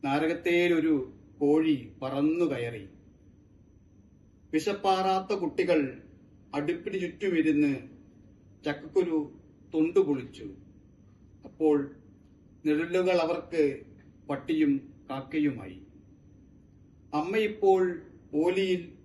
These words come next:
തുണി തിരുമ്മുകയാകും, പുല്ല് അരിയുകയാകും, ഗീർവർഗീസിന്റെ പാട്ടോ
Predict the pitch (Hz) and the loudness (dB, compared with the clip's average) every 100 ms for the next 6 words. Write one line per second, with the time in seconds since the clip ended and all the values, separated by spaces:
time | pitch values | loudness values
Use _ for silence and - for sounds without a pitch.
0 | - 165 160 190 180 165 175 175 160 156 | -14 -4 -2 0 0 -2 0 -2 0 0
1 | 139 120 120 - - - - - - - | 0 -2 -10 -14 -20 -20 -20 -20 -20 -20
2 | - - - - 165 165 190 185 143 180 | -20 -20 -20 -10 -6 0 0 0 -2 2
3 | 190 190 170 143 135 127 113 - - - | 4 6 4 2 -2 -6 -10 -18 -20 -20
4 | - - - - - - - 135 151 165 | -20 -20 -20 -20 -20 -20 -12 -2 0 2
5 | 160 165 175 170 156 151 - 160 135 120 | 0 -2 -2 -2 -2 -4 -2 -2 -2 -6